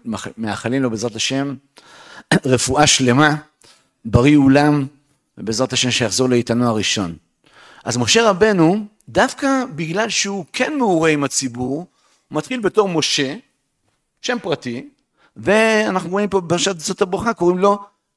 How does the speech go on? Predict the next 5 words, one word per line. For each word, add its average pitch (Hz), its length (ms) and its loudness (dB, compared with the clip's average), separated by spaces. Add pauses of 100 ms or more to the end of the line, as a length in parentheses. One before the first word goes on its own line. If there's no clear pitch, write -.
איש 226 240 0
האלוקים. 160 880 -4 (600)
זאת 117 200 -8
אומרת, 185 340 -2
ה-, 131 400 2